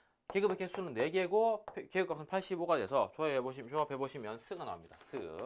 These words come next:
자, 그다음에 삼 번입니다. 삼 번. 위 자료를 통해 구할 수 있는 것을 모두 고르면. 자, 봅시다. 자, 이 자료를 통해서, 이거는 뭐 주어진 자료 원래니까 이 자료 바탕으로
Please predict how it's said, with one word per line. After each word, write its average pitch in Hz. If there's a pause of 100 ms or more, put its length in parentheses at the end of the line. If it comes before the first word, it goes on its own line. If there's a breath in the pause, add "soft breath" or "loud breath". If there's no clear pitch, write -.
(720 loud breath)
자, 139
그다음에 151
삼 196
번입니다. 113
삼 117
번. 80 (460 soft breath)
위 220
자료를 196
통해 165
구할 180
수 170
있는 165
것을 170
모두 147
고르면. 92
자, 110
봅시다. 87 (520 soft breath)
자, -
이 262
자료를 165
통해서, 123
이거는 208
뭐 160
주어진 196
자료 143
원래니까 139 (340 soft breath)
이 240
자료 226
바탕으로 175